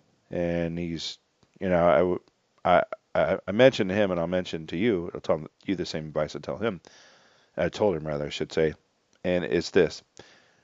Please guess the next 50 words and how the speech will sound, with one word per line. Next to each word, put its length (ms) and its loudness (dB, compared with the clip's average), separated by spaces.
Right 160 6
now, 500 6
what's 220 0
going 200 -4
on 200 2
is 140 -4
he 100 -8
told 200 -4
me, 120 -8
yeah, 240 2
he's 260 -6
in, 120 -6
like, 180 -6
his 180 -10
second 420 -2
semester 720 0
or 60 -8
second, 440 0
uh, 400 -4
um, 460 -6
second 340 2
segment 380 4
of 100 0
the 60 -10
course, 520 -4
right? 220 2
I 60 2
guess 220 6
the 80 -8
C 160 -2
C 100 -4
N 60 -2
A, 260 4
there's 180 0
a 40 -4
course, 440 2
and 100 -4
it's, 160 -8
like, 200 -4
a 80 -6
year 200 0
long 320 2
or 40 -8
something. 520 -4
So 160 -2
he's 180 -4
doing 200 -2
his 120 -8
second 320 -2
one, 200 -16